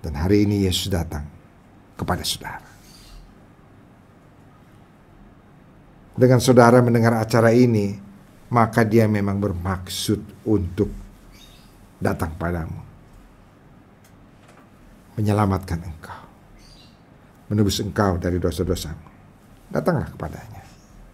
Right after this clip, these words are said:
percayalah kepadanya. Kalau saudara percaya, maka dosa-dosa saudara diampuni. Maukah saudara percaya kepadanya? Kalau saudara mau percaya kepadanya,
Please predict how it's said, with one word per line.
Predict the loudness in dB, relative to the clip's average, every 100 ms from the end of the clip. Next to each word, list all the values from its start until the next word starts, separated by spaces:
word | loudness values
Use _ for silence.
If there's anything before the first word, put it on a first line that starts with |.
| -20 -20 -20 -20 -14
percayalah | -10 -6 -4 -2 -4 -6
kepadanya. | -8 -10 -10 -14 -18 -20 -20 -20 -20 -20 -20 -20 -20 -20 -20 -20 -20 -20 -20 -20 -20 -20 -20 -18
Kalau | -12
saudara | -6 -2 0 0
percaya, | -2 -2 -2 -2 -2 -4 -10 -16 -20 -20 -20 -20 -20 -20 -20 -20 -10
maka | -8 -6 -6
dosa-dosa | 0 0 2 0 -2 -2 -4
saudara | -4 -4 -4 -4
diampuni. | -6 -10 -14 -20 -20 -20 -20 -20 -20 -20 -20 -20 -20 -20 -20 -20 -20 -20 -20 -20 -20 -20 -20 -20 -20 -20 -20 -20 -20 -20 -20 -20 -20 -20 -20 -20 -20 -20 -20 -20 -4
Maukah | 0 0
saudara | 0 0 -2
percaya | -4 -4 -4
kepadanya? | -2 -4 -4 -6 -8 -16 -20 -20 -20 -20 -20 -20 -20 -20 -20 -20 -16 -10
Kalau |
saudara | -6 0 0 2
mau | 0
percaya | 0 0 0
kepadanya, | 0 -2 -2 -2 -2